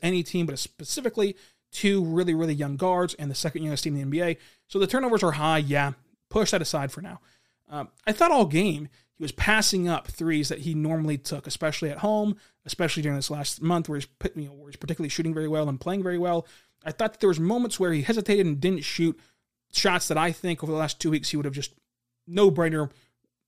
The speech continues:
pulled the trigger on. And that could have been national television, that could have been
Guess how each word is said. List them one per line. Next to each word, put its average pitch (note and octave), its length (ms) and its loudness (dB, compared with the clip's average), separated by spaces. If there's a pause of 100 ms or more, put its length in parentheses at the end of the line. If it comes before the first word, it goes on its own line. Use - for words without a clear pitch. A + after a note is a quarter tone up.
(680)
pulled E3 140 -4
the D3 80 -4
trigger C3+ 280 -6
on. F3 220 -14
And D3+ 160 -2
that D#3+ 140 0
could C4 120 4
have C#4 60 2
been B3 160 2
national A3 300 2
television, G3 400 0
that - 140 -8
could B3+ 120 2
have A3 80 2
been G#3+ 240 2